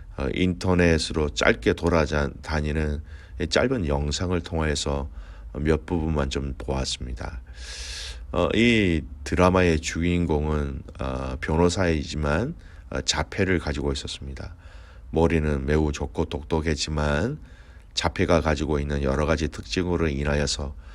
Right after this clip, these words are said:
다른 사람들과 이 공감의 영역이 많이 다르기 때문에 항상 다른 사람들에게 무시나, 아, 따돌림을 당하였지요. 하지만 이 주인공 옆에는 항상 그를 묵묵히 도와주던,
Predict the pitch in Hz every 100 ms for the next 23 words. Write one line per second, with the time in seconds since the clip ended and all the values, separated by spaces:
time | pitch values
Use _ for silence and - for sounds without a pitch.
0 | - - - - - - 73 87 95 101
1 | 95 95 90 87 80 80 76 76 73 -
2 | 82 76 - 98 98 87 76 76 87 82
3 | 73 73 69 71 82 73 71 82 87 -
4 | 67 69 82 90 71 - - - - -
5 | - 123 135 127 73 73 85 82 85 80
6 | 78 76 76 73 73 80 - 73 73 67
7 | - - - - 71 - 76 85 107 110
8 | 107 107 107 - 67 71 71 71 - 65
9 | 71 - - - - - - - - -
10 | 90 107 113 87 65 - - - - 92
11 | - - 95 98 90 85 78 71 - 73
12 | 78 73 73 - - - - - 113 113
13 | 120 117 113 92 85 80 73 73 78 82
14 | - 82 85 87 85 87 80 78 110